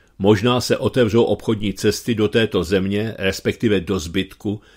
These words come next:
který zůstane mimo ruskou správu, ale rozhodně nebude snadné přesvědčit Moskvu k opětovnému navázání dobrých vztahů s námi.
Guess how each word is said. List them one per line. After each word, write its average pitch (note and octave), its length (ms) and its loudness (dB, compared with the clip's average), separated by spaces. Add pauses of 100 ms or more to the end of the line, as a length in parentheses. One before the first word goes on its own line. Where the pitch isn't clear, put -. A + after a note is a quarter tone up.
(120)
který A2 360 2
zůstane A2 640 0
mimo G#2 340 0
ruskou G2 420 -4
správu, E2+ 580 -4 (440)
ale G2 280 4
rozhodně B2 480 4
nebude B2+ 320 0
snadné A#2+ 460 -2
přesvědčit B2 640 -4
Moskvu G#2 540 -2
k - 120 -16
opětovnému A#2 800 0
navázání A2 720 0
dobrých G2 400 -2
vztahů F#2+ 380 -4
s - 120 -10
námi. F#2 360 -4